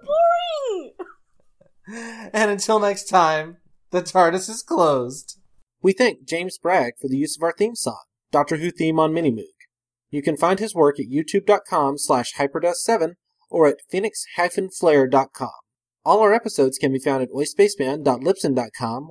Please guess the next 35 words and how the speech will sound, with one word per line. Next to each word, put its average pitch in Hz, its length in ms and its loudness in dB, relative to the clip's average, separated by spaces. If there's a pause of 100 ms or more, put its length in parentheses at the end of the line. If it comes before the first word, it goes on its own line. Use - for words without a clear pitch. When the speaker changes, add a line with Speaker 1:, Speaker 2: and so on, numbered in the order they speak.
Speaker 2:
or 165 180 0
on 185 120 4
iTunes. - 640 -4 (760)
You 165 120 -6
can 165 120 -2
find 156 220 2
Oi 185 120 2
Spaceman 202 480 -2
on 123 120 -2
Facebook 160 380 -2 (280)
or 151 160 -8
email 196 300 4
us 131 160 -2
at 131 160 -6
oi 147 80 -2
spaceman 208 460 -2
podcast 127 540 -2 (140)
at 127 120 -12
gmail 135 340 0
dot 131 180 -4
com. - 140 -12 (1000)
We 151 120 2
also 262 220 4
have 170 180 2
an 156 60 -2
irregularly 151 480 2
updated 185 340 -4
blog 131 360 2 (120)
at 131 160 -10
waste 147 200 -6
spaceman 190 420 2
blog 131 360 4
dot 131 180 0
wordpress 131 500 -2
dot 123 160 -4